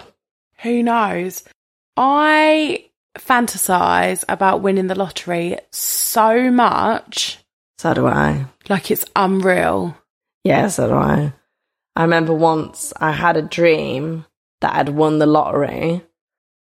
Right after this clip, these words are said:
Speaker 2: Actually, no, it was before I could win the lottery. It was when I was still, like, a, like, a young teenager. And my mum and dad had won the lottery.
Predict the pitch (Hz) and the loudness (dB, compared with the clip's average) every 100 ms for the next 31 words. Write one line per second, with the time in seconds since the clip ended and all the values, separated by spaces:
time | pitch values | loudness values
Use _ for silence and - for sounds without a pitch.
0 | _ _ 135 - - 139 123 117 147 - | _ _ -4 -4 -2 -2 0 0 -2 -6
1 | - 156 151 143 - 147 147 - 147 143 | 0 2 6 4 2 0 0 -4 -2 0
2 | 139 139 131 135 135 143 139 139 - 139 | 2 2 2 0 -2 0 -2 -2 -2 0
3 | 131 127 139 135 _ - - _ - 95 | -2 -2 -6 -8 _ -20 -20 _ -16 -14
4 | - 139 - 147 156 156 156 151 165 156 | -12 -12 0 4 6 4 2 0 2 2
5 | 151 139 - - - 180 - _ _ _ | 2 0 0 -2 0 -4 -4 _ _ _
6 | - 156 156 165 160 156 151 165 151 151 | 0 2 4 4 2 0 2 4 4 2
7 | 151 151 156 151 151 156 - 127 107 - | -2 2 2 4 4 4 2 -2 -2 0
8 | 175 | -2